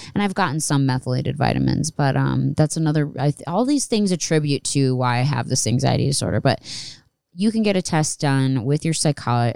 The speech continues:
psychiatrist called a GeneSight test. And I believe if you don't go through insurance, it's about three hundred dollars.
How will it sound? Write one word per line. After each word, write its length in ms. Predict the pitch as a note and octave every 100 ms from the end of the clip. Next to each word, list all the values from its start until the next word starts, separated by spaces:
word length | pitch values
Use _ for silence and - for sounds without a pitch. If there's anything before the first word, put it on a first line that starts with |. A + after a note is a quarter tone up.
| -
psychiatrist 1040 | - C#3 - B2 B2+ - - - - - - -
called 240 | C#3+ C#3+
a 80 | C#3
GeneSight 640 | C3+ C#3+ D3+ - B2 B2
test. 420 | - C3 C#3 -
And 100 | C#3+
I 40 | C3+
believe 280 | D3 D#3 D#3
if 140 | D3
you 300 | C#3+ C3+ C3+
don't 340 | C#3 E3 F3
go 160 | - D3+
through 140 | D3
insurance, 400 | C#3 C3+ C3 B2+
it's 80 | C#3+
about 200 | C#3+ -
three 160 | - B2+
hundred 220 | A#2+ A#2+
dollars. 600 | C3+ B2+ C3+ - - -